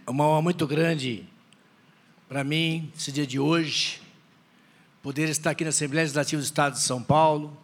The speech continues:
nesse ato solene, estar assumindo o governo do Estado de São Paulo no dia oito de janeiro. Por isso, nesse momento, diante deste gesto do nosso governador Tarcísio,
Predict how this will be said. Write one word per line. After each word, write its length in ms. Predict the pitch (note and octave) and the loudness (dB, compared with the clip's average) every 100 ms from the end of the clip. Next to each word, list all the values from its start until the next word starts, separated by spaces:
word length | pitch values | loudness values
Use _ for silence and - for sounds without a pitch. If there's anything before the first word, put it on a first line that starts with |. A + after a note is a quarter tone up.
| - B2 | -20 -6
nesse 260 | B2 C#3 | -4 0
ato 220 | D3 C#3+ | 0 -2
solene, 680 | - C3 C3 D#3+ E3 D#3+ D#3 - - _ _ _ _ _ _ _ _ _ _ | -6 -2 2 2 0 -4 -10 -16 -20 _ _ _ _ _ _ _ _ _ _
estar 840 | - - D#3+ D#3 B2 - - _ _ | -8 0 2 2 -2 -14 -20 _ _
assumindo 720 | C3 - D3+ F3+ F3 B2+ A2 E2+ - _ _ - | -4 -2 0 -2 -2 -6 -14 -18 -20 _ _ -8
o 40 | |
governo 360 | B2+ C3 E3 D#3+ | -4 0 0 0
do 60 | |
Estado 300 | B2+ D#3 D3 | -4 -2 -2
de 40 | - | -2
São 220 | - B2+ | -4 0
Paulo 500 | - D#3 D#3 D#3+ D#3 - - - - _ | 4 4 4 -4 -10 -18 -20 -20 -20 _
no 80 | C3+ | -8
dia 320 | C3 D3+ C#3+ - | -2 0 0 -2
oito 320 | C#3 E3+ E3 E3 | 2 4 4 -2
de 100 | C3 | -4
janeiro. 460 | C#3+ B2+ G#2+ G2 - - _ _ _ _ - _ _ - - _ _ _ _ _ _ _ _ _ _ _ _ | -2 -2 -6 -10 -18 -20 _ _ _ _ -20 _ _ -20 -20 _ _ _ _ _ _ _ _ _ _ _ _
Por 100 | - | -6
isso, 160 | F3 - | -4 0
nesse 240 | G3+ - | 2 2
momento, 640 | E3+ E3 F3+ G3 F#3+ - A#2+ - - _ | 2 2 4 4 0 -8 -18 -20 -20 _
diante 220 | - D3 D3 | -8 -6 -4
deste 260 | D3+ D3+ | -4 -2
gesto 600 | A#2+ D#3 F3+ D#3+ - A#2+ - _ _ _ _ _ _ - _ | 2 2 2 0 -6 -18 -20 _ _ _ _ _ _ -20 _
do 80 | B2 | -4
nosso 320 | D3 D3+ - | 0 0 0
governador 540 | D3+ C#3+ D#3 C#3+ D#3 | -2 0 0 2 0
Tarcísio, 800 | D3+ C#3 - - F#3 F#3 D3+ E3 | 2 0 2 0 -2 -4 -6 -8